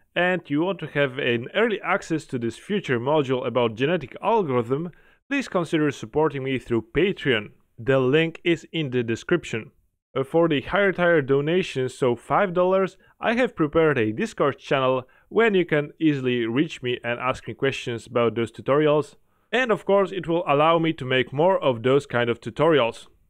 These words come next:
But if you cannot support me through the donation, worry not, because I will be releasing this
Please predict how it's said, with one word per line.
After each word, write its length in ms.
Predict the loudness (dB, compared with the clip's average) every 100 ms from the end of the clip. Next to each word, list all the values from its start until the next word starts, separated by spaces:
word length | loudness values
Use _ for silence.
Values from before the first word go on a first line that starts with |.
| _ _ _ _
But 240 | -6 -6 -6
if 200 | -6 -2
you 100 | -2
cannot 340 | 0 0 0
support 520 | -4 -6 0 2 2 0
me 220 | 0 -2
through 340 | 0 0 2
the 180 | 2 0
donation, 800 | 2 0 2 2 0 -4 -4 0
worry 200 | 2 2
not, 300 | 2 0 -2
because 380 | -4 -2 -2 -2
I 120 | 0
will 160 | 2 2
be 160 | 2 2
releasing 600 | 4 2 0 -2 -2 0
this 240 | 0 -2